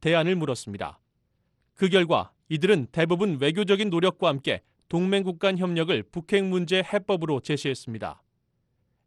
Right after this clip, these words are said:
엘리자베스 워런 상원의원은 북한의 핵 확산과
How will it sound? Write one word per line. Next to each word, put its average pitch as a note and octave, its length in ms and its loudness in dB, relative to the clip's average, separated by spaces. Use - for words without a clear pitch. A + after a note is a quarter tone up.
엘리자베스 F#3+ 580 2
워런 F#3 320 4
상원의원은 F3+ 680 -2
북한의 F#3 420 0
핵 - 220 -10
확산과 E3+ 540 0